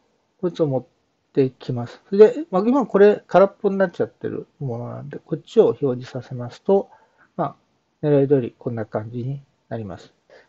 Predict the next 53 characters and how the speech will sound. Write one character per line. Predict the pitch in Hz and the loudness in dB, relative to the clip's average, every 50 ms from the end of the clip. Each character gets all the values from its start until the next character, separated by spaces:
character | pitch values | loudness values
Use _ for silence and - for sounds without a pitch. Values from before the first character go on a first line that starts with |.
| _ - | _ 6
え | 226 220 220 220 | 8 10 10 10
ー | 214 | 8
っ | |
と、 | - - 226 220 220 214 214 208 208 226 226 190 196 214 | 8 8 10 12 12 12 10 8 4 0 -8 -10 -10 -10
じ | 208 - | -6 -4
ゃ | 240 | -2
あ | 226 | 0
も | 240 262 285 277 226 175 | 0 0 0 -4 -6 -4
う、 | 202 | 0
も | 190 240 285 294 | 2 4 4 4
う | 294 | 2
ワ | 302 294 | 0 -2
ン | 269 | -2
セ | - - 262 | -2 -2 -2
ッ | 254 - | -2 -2
ト | - 135 | -2 -4
作 | - - - 151 | -2 -2 0 0
り | 143 143 | 0 0
た | 156 143 135 | 0 -2 -2
い | 127 135 147 175 _ _ _ _ - | -4 -8 -12 -18 _ _ _ _ -12
ん | 160 139 135 127 127 117 | -8 -8 -8 -8 -8 -10
で | 123 | -12
す | - _ | -10 _
け | - 131 | -8 -6
ど | 127 151 | -4 -4
も、 | 175 185 165 127 123 120 _ _ - | -2 -2 -4 -4 -6 -10 _ _ -2
え | 170 | 2
ー | 156 156 156 147 | 2 2 2 0
っ | - _ _ _ _ _ _ _ | -4 _ _ _ _ _ _ _
と、 | - 143 147 147 - _ _ _ _ _ _ - 147 - | -2 -2 -2 -2 -6 _ _ _ _ _ _ -16 -8 -2
新 | 185 196 196 | -2 -2 -2
し | 180 - - | -2 -6 -10
く | - 123 113 - _ _ _ _ | -12 -12 -12 -12 _ _ _ _
読 | 156 143 143 | -4 -4 -2
み | 147 147 156 - - - | -4 -6 -8 -10 -14 -14
込 | - 139 | -12 -10
み | 139 139 | -10 -8
ま | 131 127 127 | -10 -10 -12
す | - - - | -16 -18 -20
ね。 | 127 143 _ _ _ _ _ _ _ _ _ _ _ _ _ - | -20 -20 _ _ _ _ _ _ _ _ _ _ _ _ _ -14
で、 | 185 180 175 185 | -8 -4 -4 -2
別 | 180 170 175 175 - 214 220 | 0 0 -2 -2 -2 -4 -4
な | 240 247 240 233 - _ | -2 -4 -4 -6 -8 _
結 | - 196 185 _ | -12 -12 -12 _
果 | - 196 170 | -6 -6 -4
フ | - 190 | -2 -2
ァ | 170 139 | -2 -2
イ | 107 | -2
ル、 | - | -6
こ | - - _ _ _ _ _ _ _ _ _ _ _ _ _ _ _ _ _ _ _ _ _ _ _ | -12 -18 _ _ _ _ _ _ _ _ _ _ _ _ _ _ _ _ _ _ _ _ _ _ _
ち | _ - 165 | _ -4 -2
ら | 165 175 170 165 | 0 0 0 -2
の | 160 160 165 - | -4 -8 -12 -14